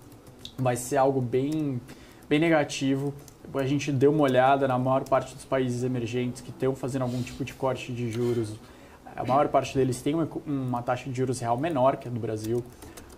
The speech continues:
Não vejo essa necessidade extrema do Banco Central fazer isso. Acho que ele pode se dar o luxo de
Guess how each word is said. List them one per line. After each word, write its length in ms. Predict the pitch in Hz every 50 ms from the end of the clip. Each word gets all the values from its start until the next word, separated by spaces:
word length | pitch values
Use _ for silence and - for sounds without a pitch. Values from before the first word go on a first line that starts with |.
| - - - - - - - -
Não 380 | 135 135 139 143 156 160 160
vejo 540 | 156 139 120 117 139 143 151 156 151 127 135
essa 200 | 123 123 - 131
necessidade 680 | 123 123 120 117 131 120 - 127 123 123 123 120 123 120
extrema 640 | - - - - - 139 135 135 143 139 135 123 113
do 80 | 123
Banco 180 | 117 120 117 113
Central 260 | - 131 120 120 117
fazer 320 | 110 - 120 113 107 113
isso. 300 | 110 113 120 123 123 -
Acho 140 | 120 117 -
que 40 | -
ele 80 | 131 123
pode 440 | - - - 135 131 143 151 147
se 100 | 147 -
dar 140 | 139 123 120
o 40 | 120
luxo 380 | 120 120 120 123 120 120 - 135
de 280 | 113 - 131 127 123